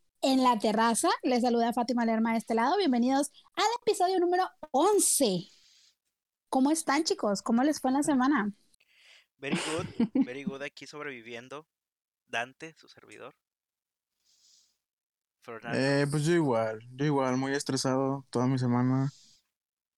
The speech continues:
Speaker 3: Es la tercera semana del año, no, segunda semana del año y ya me quiero arrancar lo que viene siendo el poco pelo que me queda.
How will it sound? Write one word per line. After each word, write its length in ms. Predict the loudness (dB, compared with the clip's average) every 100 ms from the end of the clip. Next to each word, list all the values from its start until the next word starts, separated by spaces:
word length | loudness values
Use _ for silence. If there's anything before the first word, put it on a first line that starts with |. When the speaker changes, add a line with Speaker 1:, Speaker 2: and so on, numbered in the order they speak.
| _ _ 0
Speaker 3:
Es 120 | 2
la 80 | 2
tercera 480 | 2 2 2 2 2
semana 420 | 0 0 2 2
del 180 | 2 2
año, 300 | 0 0 -2 -2
no, 160 | -2
segunda 240 | 0 -2 -2
semana 300 | -4 -4 -2
del 120 | -2
año 340 | -4 -8 -14 -6
y 160 | -2 2
ya 80 | 0
me 120 | 0
quiero 200 | 0 2
arrancar 480 | 0 -2 0 0 0
lo 120 | -2
que 100 | 0
viene 240 | 0 0
siendo 260 | 0 2 2
el 80 | 0
poco 280 | -2 -4 -2
pelo 200 | -2 0
que 100 | 0
me 160 | -2
queda. 340 | -2 -6 -6